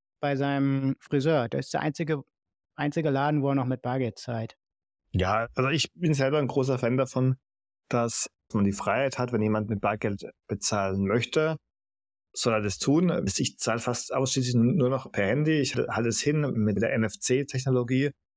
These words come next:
Speaker 2: Funktioniert's wunderbar. Also ich hole mir nicht mal mehr die Karte raus. Jetzt wollte ich aber ein Thema Krypto auch nicht ganz, nicht ganz, äh, aus dem Weg räumen. Äh, also, äh, Krypto hat eigentlich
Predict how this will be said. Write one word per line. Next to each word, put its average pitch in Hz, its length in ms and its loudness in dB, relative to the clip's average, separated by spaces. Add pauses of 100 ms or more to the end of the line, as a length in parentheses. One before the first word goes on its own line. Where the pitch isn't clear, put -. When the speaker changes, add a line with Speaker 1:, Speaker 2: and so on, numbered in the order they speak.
(360)
Speaker 2:
Funktioniert's 120 580 0
wunderbar. 117 360 2
Also 120 120 0
ich - 140 -2
hole 123 60 0
mir 123 40 4
nicht 117 160 -2
mal 113 60 4
mehr 110 120 4
die 104 60 0
Karte 120 380 0
raus. 131 340 0 (340)
Jetzt 127 160 0
wollte 156 140 2
ich 156 60 2
aber 151 100 2
ein 139 140 2
Thema 147 240 0
Krypto 143 340 0
auch 139 60 2
nicht 127 160 0
ganz, 151 320 -2
nicht 131 180 0
ganz, 135 240 0
äh, 147 40 0
aus 131 320 0
dem 117 180 2
Weg 135 320 2
räumen. 113 420 2
Äh, 120 420 0 (760)
also, 135 260 2 (380)
äh, 78 240 -2
Krypto 151 380 0
hat 113 120 0
eigentlich 127 380 0